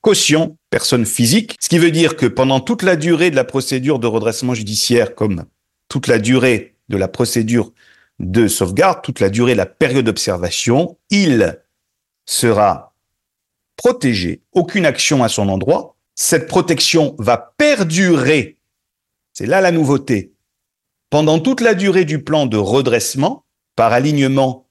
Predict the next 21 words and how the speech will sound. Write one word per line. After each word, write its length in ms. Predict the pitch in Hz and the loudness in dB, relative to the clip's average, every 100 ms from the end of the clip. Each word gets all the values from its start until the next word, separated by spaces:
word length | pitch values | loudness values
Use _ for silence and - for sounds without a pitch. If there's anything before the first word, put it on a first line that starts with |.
| - | -6
avec 300 | 101 104 - | -2 -2 -2
le 120 | 95 | -6
plan 180 | 98 98 | -2 -4
de 60 | |
sauvegarde, 720 | 98 95 87 107 135 202 240 - _ _ _ _ _ _ _ _ _ | -2 -6 0 2 2 0 -6 -12 _ _ _ _ _ _ _ _ _
et 180 | 156 165 | 0 0
cette 360 | - 131 - 127 | 0 -2 0 -2
protection 840 | - 123 120 - - 127 113 104 _ | -2 -4 -4 -4 -2 0 -2 -6 _
sera 300 | - 117 113 | -2 0 2
maintenue 560 | 110 113 113 123 196 | 2 0 -2 0 0
si 180 | 220 - | 0 0
le 220 | 170 147 | 0 -2
plan 260 | 131 170 240 | -2 -2 0
de 140 | 175 | -2
redressement 640 | 135 113 98 - 120 123 - | -2 0 -2 -4 -4 -6 -4
ou 80 | 117 | -4
de 80 | |
sauvegarde 520 | 113 - 95 95 113 123 _ _ _ _ _ _ | -2 -4 -2 -2 -2 -6 _ _ _ _ _ _
a 120 | 120 | 0
été 420 | 107 98 - 127 - | 0 0 -2 -2 -2
entièrement 640 | 117 107 101 92 92 127 | -6 -2 -4 -4 -8 -8